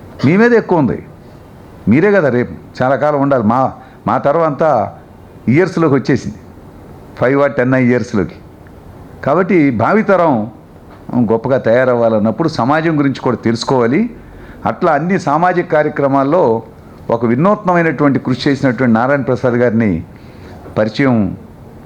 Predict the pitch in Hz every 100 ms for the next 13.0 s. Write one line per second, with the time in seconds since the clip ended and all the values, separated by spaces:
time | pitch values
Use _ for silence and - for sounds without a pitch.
0 | - - 117 139 131 127 120 120 110 92
1 | 107 123 113 117 135 214 - - - -
2 | - 131 151 160 170 151 156 147 139 147
3 | 165 120 120 - - - - - 110 117
4 | 127 143 160 160 143 151 147 190 233 -
5 | - - - - - - - - - -
6 | - - - 123 127 135 156 156 151 147
7 | 185 190 170 147 127 131 - 131 101 80
8 | - - - - - - 131 143 175 170
9 | 165 160 151 143 131 113 - - - -
10 | - - - - - - - - 92 117
11 | 165 165 - 147 107 78 127 165 165 156
12 | 156 143 143 139 147 143 120 131 127